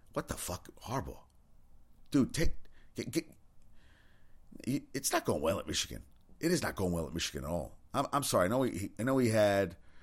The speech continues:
some of his best players that Bush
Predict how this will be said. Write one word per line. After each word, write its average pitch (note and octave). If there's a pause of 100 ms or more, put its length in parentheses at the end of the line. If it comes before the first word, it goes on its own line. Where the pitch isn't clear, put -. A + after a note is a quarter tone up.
(360)
some A2
of G2
his F2+
best G#2+
players G2+ (600)
that E2 (320)
Bush -